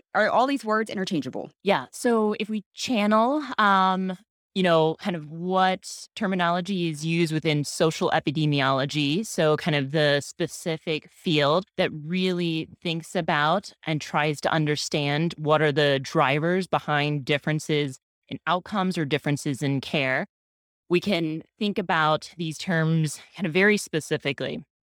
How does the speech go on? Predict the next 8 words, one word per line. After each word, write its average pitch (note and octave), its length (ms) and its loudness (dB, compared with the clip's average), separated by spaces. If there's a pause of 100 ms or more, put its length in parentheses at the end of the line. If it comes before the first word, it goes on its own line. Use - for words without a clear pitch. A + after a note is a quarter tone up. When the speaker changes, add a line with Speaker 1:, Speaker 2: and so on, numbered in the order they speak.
(160)
Speaker 2:
And F3 240 2
so E3 500 0 (160)
when, F#3+ 420 0
first, - 480 -2
when F#3 260 -2
we F#3 80 0
think F#3 300 -2
about G3+ 600 2